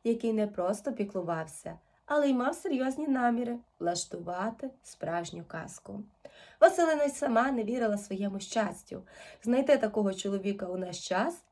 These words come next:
справжнє диво. Володимир був працьовитим, освіченим, забезпеченим і здавався їй просто ідеальним кандидатом на роль її майбутнього чоловіка.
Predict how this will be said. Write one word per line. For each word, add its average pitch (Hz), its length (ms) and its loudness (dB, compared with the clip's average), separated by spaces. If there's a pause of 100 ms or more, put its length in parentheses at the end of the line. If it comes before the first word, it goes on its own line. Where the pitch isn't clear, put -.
(120)
справжнє 170 520 -2
диво. 277 380 -2 (400)
Володимир 392 460 4
був 285 160 2
працьовитим, 208 720 -2 (320)
освіченим, 220 920 -2 (140)
забезпеченим 196 1080 -2 (320)
і 277 120 2
здавався 254 580 2
їй 226 180 -2
просто 262 580 -2 (140)
ідеальним 202 840 2
кандидатом 170 760 -2 (340)
на 311 140 10
роль 453 160 8
її 269 160 4
майбутнього 254 540 4
чоловіка. 220 680 -4